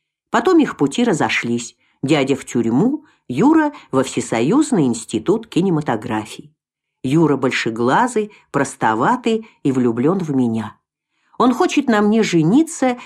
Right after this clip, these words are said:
и ввести меня в свою ростовскую семью. Но я ставлю условие. "Будешь знаменитость, как Константин Симонов,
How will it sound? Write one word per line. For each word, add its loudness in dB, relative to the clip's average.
и 2
ввести 0
меня 4
в -10
свою -2
ростовскую -4
семью. -6
Но 0
я 2
ставлю 0
условие. -4
"Будешь 2
знаменитость, 2
как -4
Константин -2
Симонов, 2